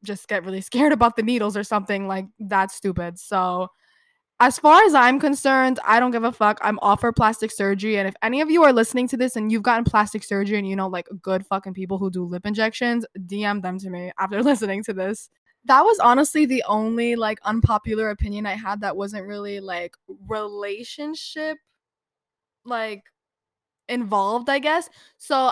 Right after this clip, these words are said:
I wanna discuss a couple things that have to do with relationships. So trigger warning for <laughs> that if you get, like, easily triggered by relationships and things like that. Um, but first thing I wanna talk about is the fact that people have normalized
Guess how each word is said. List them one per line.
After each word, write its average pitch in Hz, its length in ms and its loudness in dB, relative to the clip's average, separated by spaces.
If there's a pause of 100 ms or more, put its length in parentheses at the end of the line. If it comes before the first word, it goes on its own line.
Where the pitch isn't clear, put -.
I 220 220 6
wanna 403 220 0
discuss 294 400 2
a 240 80 -4
couple 220 400 0
things 214 460 -4
that 208 120 -2
have 190 220 -2
to 220 100 -8
do 202 80 -4
with 208 140 -2
relationships. 202 920 -8
So 190 160 -8
trigger 196 300 -14
warning 190 500 -16
for 190 160 -14
<laughs> 202 80 -12
that 294 420 0
if 226 140 -6
you 214 140 -8
get, 202 180 -4
like, 196 200 -10
easily 190 340 -12
triggered 190 280 -14
by 190 100 -8
relationships 190 580 -10
and 233 100 -8
things 254 160 -10
like 277 220 -8
that. 320 280 2 (600)
Um, 208 680 2 (100)
but 247 380 4
first 294 340 2
thing 359 140 -2
I 330 100 6
wanna 240 260 2
talk 226 240 -2
about 262 480 6
is 226 120 -2
the 233 100 -4
fact 214 560 0
that 190 380 0 (280)
people 277 300 -6
have 294 180 0
normalized 220 720 -2